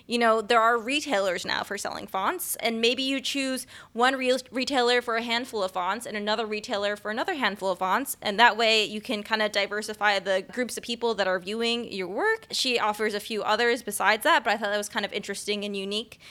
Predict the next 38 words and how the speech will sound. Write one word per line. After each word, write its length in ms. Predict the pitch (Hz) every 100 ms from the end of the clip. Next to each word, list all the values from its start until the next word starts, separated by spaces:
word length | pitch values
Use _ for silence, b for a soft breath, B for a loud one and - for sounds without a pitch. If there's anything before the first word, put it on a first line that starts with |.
| B B
And, 280 | - 240 247
you 60 | 294
know, 200 | 285 277 - _
we're 140 | 277 359
in 60 |
a 60 | 370
world 280 | 277 214 254
where 140 | 254
there's, 160 | 220 196
like, 160 | 202 -
infinite 380 | 220 202 214
ways 240 | - 190 -
to 80 | 196
market 220 | 185 180
our 100 | 175
typefaces. 600 | - - - - - -
So 160 | -
I 60 | 196
think 160 | 226 226
this 180 | 226
will 180 | 254 233
help 220 | 233 220
you 120 | 233 247
think 240 | 233 214
critically 500 | - 226 240 403 427 453
about 300 | - 208 190
what 160 | 202 -
decisions 540 | 196 190 190 190 190
you 80 | 175
wanna 180 | 165 165
make 220 | 202 320
when 140 | 214
you're 100 | 180
ready 220 | 165 160 -
to 80 |
sell 240 | 190 - -
your 100 | -
font. 240 | - -